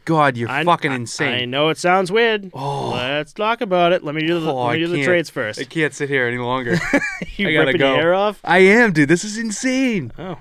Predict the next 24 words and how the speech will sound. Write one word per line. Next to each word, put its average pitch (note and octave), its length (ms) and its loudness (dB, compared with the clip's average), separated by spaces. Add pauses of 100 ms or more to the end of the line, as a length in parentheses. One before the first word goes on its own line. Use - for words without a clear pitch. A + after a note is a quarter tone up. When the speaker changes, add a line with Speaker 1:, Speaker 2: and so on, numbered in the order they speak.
Speaker 2:
okay. F3+ 320 -6
Speaker 1:
This A#3+ 140 0
is B3 60 -10
the A#3 120 4
hottest G#3 400 4
take F#3+ 220 2
I've E3 80 4
ever C#3+ 160 2
seen D3+ 180 -2
in C#3+ 60 0
my B2 100 2
life. A2+ 440 0
Speaker 2:
Hot F3+ 260 2
take B2+ 240 -4
right A2+ 180 -4
now. G#2+ 180 -10
We'll B2+ 120 -6
see. F3+ 360 -2
We'll D#3+ 140 -6
see F#3+ 180 -4
how F3+ 200 2
it'll E3 160 0
look F#3+ 200 -4
in B2 340 -10